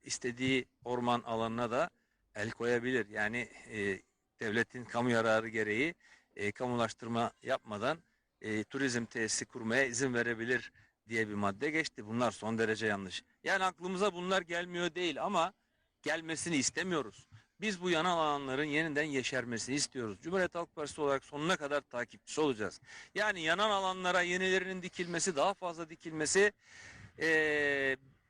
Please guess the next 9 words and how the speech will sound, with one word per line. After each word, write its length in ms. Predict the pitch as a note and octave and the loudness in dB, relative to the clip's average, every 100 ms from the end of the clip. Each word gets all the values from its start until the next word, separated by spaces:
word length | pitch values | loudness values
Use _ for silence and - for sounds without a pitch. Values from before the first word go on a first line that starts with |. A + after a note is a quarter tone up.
| - | -4
ni 140 | F#3+ | -4
takip 420 | - D#3 D#3 G3+ | -2 -2 -2 -2
edeceğiz 600 | G3+ G3+ G3 G#3+ - - - - | -2 2 2 0 0 -6 -8 -2
ve 160 | E3+ F3 | -2 0
zaten 460 | A#3 B3+ F#3+ D#3+ | 0 0 -2 -6
Cumhuriyet 380 | C#3 C#3+ D3+ D3 | -6 0 2 2
Halk 200 | D#3 - | -2 -4
Partisi 300 | C#3+ C3+ - | -4 -4 -4
iktidarında 680 | C3+ C#3 D3 C#3 C#3+ E3 | -6 0 2 2 2 2